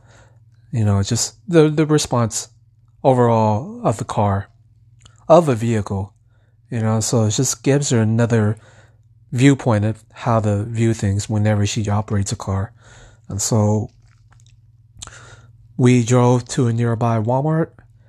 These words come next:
and I just sat back and just kinda observed more than anything. And, you know, it's just like she knows her directions pretty well.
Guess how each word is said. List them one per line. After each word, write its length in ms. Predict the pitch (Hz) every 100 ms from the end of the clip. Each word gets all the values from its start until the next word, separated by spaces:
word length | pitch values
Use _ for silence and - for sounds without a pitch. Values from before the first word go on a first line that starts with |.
| _ _ _ _
and 680 | 117 113 110 110 110 110 110 - - - _ _ _ _ _ _ _ _ - - - - - - - _ - - - -
I 500 | 113 117 113 113 113 120
just 460 | 113 - - -
sat 340 | - - 110 -
back 240 | 110 110
and 140 | 110
just 280 | 107 110 -
kinda 260 | 120 110 107
observed 600 | 113 - 117 110 117 139
more 200 | 117 113
than 100 | 123
anything. 540 | 123 135 139 143 156 - _ - - - - _ _ _ _ -
And, 800 | 123 120 117 117 113 110 110 - _ _ _ _ _ -
you 160 | 123
know, 140 | 107 101
it's 100 | 101
just 180 | 113 120
like 200 | 107 104
she 320 | - 127 123
knows 400 | 120 120 131 -
her 120 | 113
directions 480 | 104 104 110 113 101
pretty 240 | - 107
well. 400 | 95 95 107 -